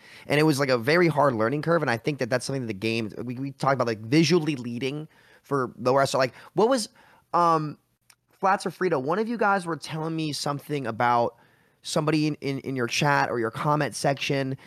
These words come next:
like, didn't know that a certain hero did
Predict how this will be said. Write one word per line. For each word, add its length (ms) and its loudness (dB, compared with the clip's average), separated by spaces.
like, 280 0
didn't 400 0
know 280 4
that 140 0
a 60 -2
certain 400 -4
hero 480 -2
did 360 -2